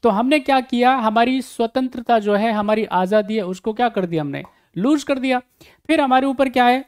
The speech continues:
जितने भी इन्वेडर्स हैं आकर के रूल करना स्टार्ट किया, इसका मतलब उन्होंने हमारी अस्मिता के साथ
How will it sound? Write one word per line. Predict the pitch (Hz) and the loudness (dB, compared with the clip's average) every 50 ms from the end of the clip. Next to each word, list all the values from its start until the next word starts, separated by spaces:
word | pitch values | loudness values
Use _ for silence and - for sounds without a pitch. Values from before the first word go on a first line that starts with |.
| _ _ - | _ _ -10
जितने | 175 190 220 - 262 285 285 | -8 -8 -4 -2 -2 -2 0
भी | 277 269 247 | 0 -2 -2
इन्वेडर्स | 226 220 220 247 254 240 262 262 254 233 - 269 | -2 -2 -2 -2 0 2 2 2 0 0 -4 -4
हैं | 247 | -2
आकर | 233 202 202 202 226 214 | 0 0 0 0 -2 -2
के | 214 226 208 | 0 0 0
रूल | 214 254 285 294 | 2 0 0 -2
करना | - 277 262 262 262 254 | -2 -2 -2 0 -2 -2
स्टार्ट | 233 - 240 240 233 | -2 0 -2 -2 -2
किया, | - - 240 226 226 226 - | -2 0 0 0 0 -2 -4
इसका | 196 190 - - 247 | -6 -6 -4 -4 -4
मतलब | 240 240 233 247 247 233 | -4 -4 -2 -2 -2 -2
उन्होंने | 233 226 226 226 233 240 | -2 0 0 0 0 0
हमारी | 233 226 214 214 220 226 | -2 -2 -2 -2 -2 0
अस्मिता | 180 175 190 185 - - 247 254 247 254 247 240 | -2 -2 -4 -4 -4 -4 -6 -2 0 0 0 0
के | 240 254 | -2 -4
साथ | 233 - 233 220 | -4 -2 -2 -2